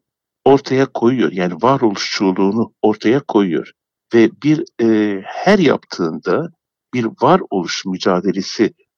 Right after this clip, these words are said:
verdiğini de ortaya koyuyor. Zaten anlatmaya çalıştığı da bu. Bir, e, mesela Sizifos efsanesinde bunu çok güzel ifade eder ki o Sizifos efsanesi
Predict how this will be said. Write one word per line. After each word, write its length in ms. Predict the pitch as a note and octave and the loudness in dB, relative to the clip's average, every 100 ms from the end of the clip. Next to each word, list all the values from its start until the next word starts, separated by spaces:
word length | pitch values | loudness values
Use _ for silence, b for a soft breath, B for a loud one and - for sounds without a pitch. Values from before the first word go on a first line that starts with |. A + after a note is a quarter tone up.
| G#2 | -2
verdiğini 500 | G2+ F#2+ D3 G#3 F#2+ | 0 0 -2 -2 -2
de 100 | D#2+ | -4
ortaya 460 | - E2 - C2+ | -4 -8 -6 -8
koyuyor. 540 | C2 - A#1 B1+ - - _ _ _ _ | -8 -10 -10 -12 -18 -20 _ _ _ _
Zaten 640 | - E3+ A2 - B2 E3 F3 _ _ - | 0 2 2 0 -2 -2 -10 _ _ -2
anlatmaya 540 | C#3+ E3 E3+ F#3 F#3 | 0 2 0 0 0
çalıştığı 580 | F3 C#3 A#2+ - C3 B2+ | 0 -4 -4 -6 -4 0
da 100 | A#2 - | -2 0
bu. 240 | A#2 E2+ - _ _ _ _ _ - | -2 -2 -6 _ _ _ _ _ -4
Bir, 180 | E3 D#3+ | 0 0
e, 380 | E3+ C3+ C3 B2 | 2 4 4 2
mesela 680 | C#3 - C3+ C3 B2+ C3+ - _ _ - | -2 0 2 4 4 2 0 _ _ -16
Sizifos 760 | - A2+ D3+ - A#2 - - - - | -12 -8 -6 -2 -2 -2 -10 -10 -2
efsanesinde 1300 | G2 - F#2+ F2 F2+ F2 - F2 E2+ - D#2 - - _ _ _ - | -2 0 0 0 -2 -6 -8 -10 -8 -4 -4 -4 -12 _ _ _ -4
bunu 320 | C3 D#3+ F3 - - | 0 4 2 0 0
çok 240 | F3 - | 0 0
güzel 340 | A2 G#2+ A#2 G#2+ - - | -6 2 2 2 -4 -12
ifade 480 | - E2+ D#2+ F2 | -4 -2 -2 -2
eder 440 | D2+ D2+ C#2+ - - - | -4 -6 -10 -10 -18 -8
ki 180 | G#2+ G2 | -2 -2
o 120 | A#2+ A2+ | 0 -4
Sizifos 500 | - G#2+ B2 G#2 - | -4 -10 -8 -8 -8
efsanesi 840 | - - G2 F2 F2+ - - D#3 | -10 -6 -6 -4 -8 -10 -10 -10